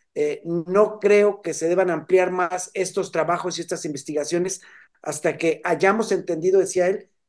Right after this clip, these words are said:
"que sí podemos o que no podemos controlarlo". Es decir, no le sigamos. Él no lo dijo desde dos mil dieciocho, han pasado ya, no sé, siete años,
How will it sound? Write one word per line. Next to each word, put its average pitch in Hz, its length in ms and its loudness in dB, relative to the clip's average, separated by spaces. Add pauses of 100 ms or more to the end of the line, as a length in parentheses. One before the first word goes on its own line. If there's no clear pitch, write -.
(120)
"que 160 120 -6
sí 190 260 -4
podemos 185 500 2
o 156 120 -6
que 160 100 0
no 170 160 -2
podemos 165 460 0
controlarlo". 143 520 -6
Es 165 60 -6
decir, 170 280 -2 (340)
no 190 140 2
le 254 120 2
sigamos. 202 560 0 (200)
Él 190 100 -2
no 254 80 0
lo 214 80 6
dijo 233 180 4
desde 175 180 4
dos 160 160 -4
mil 202 120 0
dieciocho, 208 440 2
han 190 80 -4
pasado 196 280 0
ya, 185 360 0 (160)
no 175 100 -8
sé, 226 160 -2
siete 180 280 0
años, 208 380 2